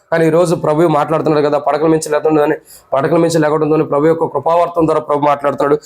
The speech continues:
సంతృప్తైన జీవితాన్ని ప్రభు ఇస్తాడు.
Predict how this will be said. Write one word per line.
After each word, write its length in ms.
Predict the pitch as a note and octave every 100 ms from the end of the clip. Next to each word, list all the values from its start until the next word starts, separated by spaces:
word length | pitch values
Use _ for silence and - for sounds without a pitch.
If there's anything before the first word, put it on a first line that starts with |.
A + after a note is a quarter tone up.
| - -
సంతృప్తైన 1080 | D#3+ D#3+ G3 G#3 G#3+ - - G3+ G3 G3 F#3+
జీవితాన్ని 640 | D3 E3 E3+ E3 D#3+ D#3
ప్రభు 200 | C#3 C3
ఇస్తాడు. 340 | A#2+ - G#2